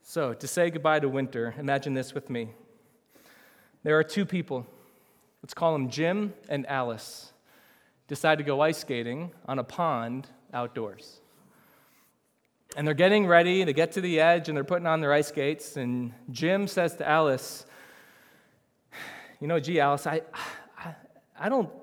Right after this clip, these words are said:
do you think this ice, ice is gonna hold us? Like, like, what if we fell through? There's, we haven't seen anyone for, for miles.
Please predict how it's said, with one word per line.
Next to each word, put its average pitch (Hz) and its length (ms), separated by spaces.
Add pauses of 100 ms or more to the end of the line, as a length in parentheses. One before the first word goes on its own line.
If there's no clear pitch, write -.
do 185 80
you 190 40
think 302 120
this - 180
ice, 190 220 (160)
ice 202 200
is 190 100
gonna 123 240 (100)
hold 220 260
us? - 320 (1160)
Like, 165 160
like, 180 120
what 208 140
if 294 160
we 214 200
fell 196 260
through? 247 400
There's, 147 180
we 208 220
haven't 233 200
seen 190 200
anyone 170 320
for, 143 400
for 135 140
miles. 196 640